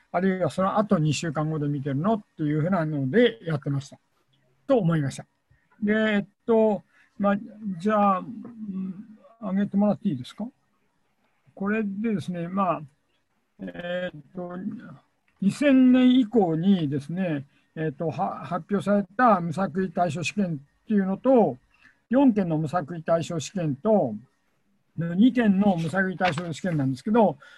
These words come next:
の尿の検査でやってたっていうのと比較してます。でも、まあ、ただ、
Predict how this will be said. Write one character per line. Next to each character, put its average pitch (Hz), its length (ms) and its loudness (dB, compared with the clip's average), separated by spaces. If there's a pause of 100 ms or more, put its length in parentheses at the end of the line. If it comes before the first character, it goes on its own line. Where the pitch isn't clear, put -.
(140)
の 190 180 0
尿 277 300 6
の 190 140 6
検 190 260 0
査 147 160 -2
で 175 460 2
や 160 120 -2
っ 135 40 -6
て 160 160 -8
た - 160 -8
っ 123 40 -16 (160)
て 220 60 -6
い 214 40 0
う 214 40 0
の 208 120 0
と 208 400 4 (100)
比 - 100 -20
較 147 200 0
し - 100 -16
て 139 160 -10
ま 120 100 -8
す。 - 160 -20 (500)
で 214 80 -2
も、 226 100 0
ま 240 140 4
あ、 214 100 -2 (120)
た 254 100 -2
だ、 208 180 4